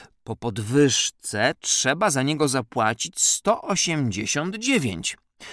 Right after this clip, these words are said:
Wpisałem jedynkę, ósemkę i dziewiątkę przy wyrazie lipiec. Nadchodzi jesień, uśmiechnęła się. I znowu mamy obniżkę o dziesięć procent.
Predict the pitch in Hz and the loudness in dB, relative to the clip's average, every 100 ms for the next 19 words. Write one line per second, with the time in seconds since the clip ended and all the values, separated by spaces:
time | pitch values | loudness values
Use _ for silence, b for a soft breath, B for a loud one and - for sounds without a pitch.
0 | B - - - 277 254 160 120 143 220 | B -16 -4 2 2 4 2 2 -2 -4
1 | - - 139 - 190 226 - - 147 127 | -8 -8 -4 -2 -2 -6 -8 -8 -8 0
2 | 143 160 254 320 - 226 - 165 117 127 | 2 2 -6 -10 -10 -6 -2 -4 -2 0
3 | 123 117 95 - - - - - _ _ | 2 0 -4 -8 -8 -2 -2 -4 _ _
4 | _ _ _ _ _ 95 185 - - 87 | _ _ _ _ _ -2 -2 -4 -14 -10
5 | 87 101 147 165 113 95 B B B B | -8 -2 -2 0 -4 -8 B B B B
6 | 101 - 90 - 101 98 - - _ B | -6 -4 -6 -6 -8 -4 -4 -6 _ B
7 | B B 151 139 208 285 247 202 196 180 | B B 0 2 2 0 2 2 2 2
8 | 127 120 151 214 - - 190 117 104 120 | -2 0 -2 -2 -2 0 0 0 0 2
9 | 131 117 - - - - - - | 2 2 -2 -6 -4 -4 -4 -18